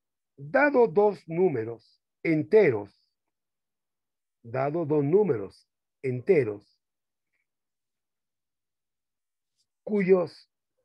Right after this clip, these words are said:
productos es divisible por cierto módulo, y si uno de tales números no admite divisores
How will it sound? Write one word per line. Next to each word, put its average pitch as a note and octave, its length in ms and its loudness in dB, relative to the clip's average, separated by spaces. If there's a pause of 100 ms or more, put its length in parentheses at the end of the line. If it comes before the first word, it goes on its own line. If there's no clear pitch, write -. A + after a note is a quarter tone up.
(800)
productos F3 920 -4 (1600)
es C4 260 0
divisible F3+ 840 -4 (800)
por D#3 220 -2
cierto G#3+ 540 0
módulo, E3 600 -2 (1500)
y G#3+ 120 -4
si A#3+ 160 -10
uno C#4 420 -6
de D#3+ 220 -2
tales D#3+ 600 -2
números E3+ 680 -4 (600)
no B3 280 -2
admite G#3 580 0
divisores D3+ 920 -4